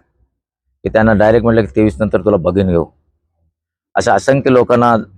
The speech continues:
गुंडागर्दी करणे, दादागिरी करणे, लोकांना धस देणे, झडपणे. एखादा कार्यकर्ता माझ्यासोबत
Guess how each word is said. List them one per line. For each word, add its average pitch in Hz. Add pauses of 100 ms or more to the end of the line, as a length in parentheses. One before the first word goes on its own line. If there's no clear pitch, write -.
(120)
गुंडागर्दी 104
करणे, 101
दादागिरी 95
करणे, 95
लोकांना 95
धस 90
देणे, 92
झडपणे. 87 (800)
एखादा 117
कार्यकर्ता 110
माझ्यासोबत 107